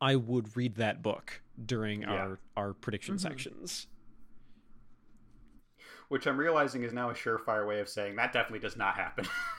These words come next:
Speaker 2: <laughs>
Speaker 1: I, most of the time, yeah, that's been the case. So, uh, going back to Sazed, who has now regained consciousness,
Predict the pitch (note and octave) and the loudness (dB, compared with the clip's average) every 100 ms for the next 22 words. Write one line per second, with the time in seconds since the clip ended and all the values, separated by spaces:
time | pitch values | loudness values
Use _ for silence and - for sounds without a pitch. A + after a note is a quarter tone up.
0 | C6+ - - - - G#3+ - D#4+ F#4+ G4 | -10 -16 -18 -18 0 4 4 4 4 8
1 | G#3+ F#3+ E3 - C#3+ - B2 A2+ A2 G2+ | 10 12 10 6 2 2 -2 0 0 -2
2 | G#2 - - - - - - B2 - - | -2 -2 -2 -4 -4 -6 -6 -6 -4 -6
3 | - - - - - - - - - _ | -6 -2 -2 0 -4 -10 -20 -20 -20 _
4 | _ - - - F3 A#2 A2 D3+ - _ | _ -6 -4 0 2 2 0 -2 -8 _
5 | B2 G#2 A2+ - A#2+ B2 B2 A#2+ C#3 B2+ | -10 -8 -10 -8 0 2 4 0 2 2
6 | C#3 - - A#2 G#2+ A#2+ G#2+ A#2+ A#2 A2 | 2 0 0 0 2 0 2 0 0 0
7 | G#2+ A2 G#2+ G2+ A2 C#3 F3 - A2 F#2+ | 0 0 -2 -2 4 6 6 2 -4 -8
8 | - - A#2 - - | -8 -4 -2 -2 -4